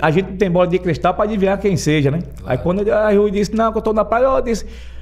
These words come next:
Speaker 1: "Eu tô na praia aqui, mas pode falar agora." Aí eu fui, liguei pra ele, ele disse, Não, o prefeito falou que ele quer a festa das crianças, ele quer que as crianças comam o melhor doce, o melhor churro da Bahia, não importa a quantidade, você dê churro lá.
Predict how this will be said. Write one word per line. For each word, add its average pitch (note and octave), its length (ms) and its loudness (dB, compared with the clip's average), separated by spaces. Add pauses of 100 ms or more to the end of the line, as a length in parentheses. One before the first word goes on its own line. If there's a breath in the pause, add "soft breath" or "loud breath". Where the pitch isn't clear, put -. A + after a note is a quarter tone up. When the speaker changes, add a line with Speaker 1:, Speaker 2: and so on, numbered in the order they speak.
(200 loud breath)
Speaker 1:
"Eu D3 80 2
tô D#3 140 4
na A3+ 120 2
praia G3+ 280 2
aqui, G3 180 0
mas G#3+ 160 0
pode A3 260 -2
falar G3 260 0
agora." F3 500 2
Aí - 80 -2
eu D#3+ 60 0
fui, F#3 200 -2
liguei F3+ 220 2
pra D3 200 0
ele, D3 120 2
ele E3+ 60 0
disse, D#3+ 180 -8
Não, F3+ 180 2
o D3 40 -2
prefeito E3 760 0 (580 soft breath)
falou C3 320 2
que C3+ 100 -6
ele E3 120 0
quer C3+ 160 0
a B2+ 60 2
festa D#3 220 -2
das F3 160 -2
crianças, B2 480 0
ele D3 220 0
quer C3+ 300 0
que D3 560 -6
as C3 160 -6
crianças C3 340 0
comam D3 280 2
o G#3 60 2
melhor F#3+ 460 4
doce, D#3+ 380 2
o - 20 2
melhor F3 460 2
churro F#3+ 400 2
da D#3+ 120 2
Bahia, D#3+ 520 2 (680 loud breath)
não G3 180 4
importa G#3 420 2
a - 20 0
quantidade, D3 680 0
você F3+ 160 0
dê G#3 180 4
churro F3+ 300 2
lá. G#2 340 0